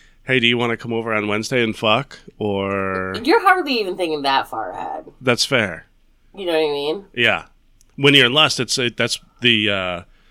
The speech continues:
Speaker 1: W Y D text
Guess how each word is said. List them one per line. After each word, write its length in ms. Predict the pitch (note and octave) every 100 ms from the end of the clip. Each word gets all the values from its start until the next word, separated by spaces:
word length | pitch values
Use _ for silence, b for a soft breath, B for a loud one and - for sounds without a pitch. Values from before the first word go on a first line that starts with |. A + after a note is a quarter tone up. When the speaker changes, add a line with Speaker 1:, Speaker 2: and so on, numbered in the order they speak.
| _ _ _ _ -
Speaker 1:
W 340 | A#2+ A2+ A2+ G#2+
Y 280 | G#2 G2
D 560 | F#2+ A2 G#2+ F#2+ F2+ D#2+ _ _ _ _ _ _
text 520 | - G2 D#2+ - -